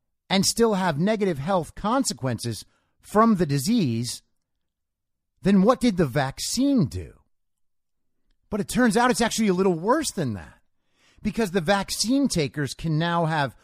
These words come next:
worse cases because they have the vaccine. Isn't that crazy? And it turns out the vaccine actually has side effects. So taking the vaccine actually doesn't help.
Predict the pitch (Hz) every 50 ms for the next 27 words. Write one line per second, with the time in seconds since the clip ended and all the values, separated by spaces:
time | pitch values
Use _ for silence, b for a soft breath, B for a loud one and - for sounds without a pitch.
0 | b b b 113 127 175 214 233 247 196 - - - - 123 104 85 - - -
1 | - - - - - _ _ _ _ _ _ _ _ _ _ _ _ _ - -
2 | 170 - - - 262 285 277 220 208 156 147 143 143 147 143 147 151 135 160 160
3 | 160 - - - - 226 226 147 107 78 - _ _ _ _ - 127 147 156 123
4 | 143 127 135 - - 104 110 104 110 117 110 107 139 139 135 131 _ _ _ _
5 | _ _ _ _ _ _ _ _ _ _ _ _ _ _ _ _ _ _ _ _
6 | _ _ _ _ _ - 175 202 196 - - 196 220 220 208 196 214 220 151 190
7 | 160 160 175 190 - - - 226 214 202 180 170 - 175 165 160 156 160 147 131
8 | - - 226 240 262 294 254 160 - - 107 85 - _ _ - - _ b b
9 | b b b b b b b - 202 190 - - 190 240 262 202 262 269 247 214
10 | 226 208 185 - - - 226 233 220 202 190 175 - - 190 170 139 117 95 -
11 | 196 208 220 165 190 208 - 131 156 196 226 208 107 - - -